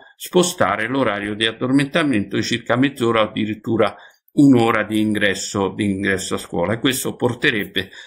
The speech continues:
tutta una serie di miglioramenti, riduzione delle assenze, eccetera.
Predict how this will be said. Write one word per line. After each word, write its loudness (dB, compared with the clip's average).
tutta 2
una 2
serie 0
di -2
miglioramenti, -2
riduzione 0
delle 0
assenze, -4
eccetera. -2